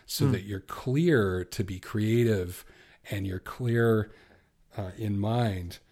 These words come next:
Speaker 1: to really think, uh, think well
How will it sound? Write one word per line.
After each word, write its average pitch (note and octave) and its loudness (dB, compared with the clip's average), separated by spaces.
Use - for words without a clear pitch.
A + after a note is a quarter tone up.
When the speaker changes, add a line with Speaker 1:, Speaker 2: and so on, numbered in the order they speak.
Speaker 1:
to F#2 -6
really E3+ 2
think, - 0
uh, F2 -10
think F3 -6
well E2 -10